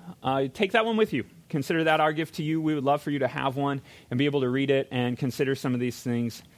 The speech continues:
for yourself. We're gonna get into some stuff today. I'm not gonna have enough time to get through all of it. Um, we'll read it. We'll talk as much as we can, but I would love for you to go home,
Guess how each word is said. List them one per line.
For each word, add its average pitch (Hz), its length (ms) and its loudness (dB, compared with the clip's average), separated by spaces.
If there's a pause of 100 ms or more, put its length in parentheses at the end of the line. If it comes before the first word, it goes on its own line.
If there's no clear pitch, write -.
(280)
for 127 220 -2
yourself. 120 440 0
We're 156 60 0
gonna 165 160 0
get 175 140 4
into 170 140 0
some 156 160 -4
stuff 165 260 2
today. 151 200 2
I'm 165 140 2
not 165 100 0
gonna 143 140 -2
have 147 140 2
enough 139 200 -4
time 139 380 -2
to 139 120 -4
get 135 200 0
through 139 320 -4
all 143 340 2
of 175 140 0
it. 220 200 0 (520)
Um, 127 180 2
we'll 135 200 2
read 165 260 2
it. 180 200 2 (220)
We'll 143 140 -2
talk 165 280 2
as 151 140 -2
much 156 220 0
as 151 100 -2
we 151 120 0
can, 156 180 -2
but 143 100 4
I 143 80 6
would 143 80 -2
love 151 160 4
for - 80 -8
you 147 140 0
to 135 60 -4
go 139 180 2
home, 139 280 -2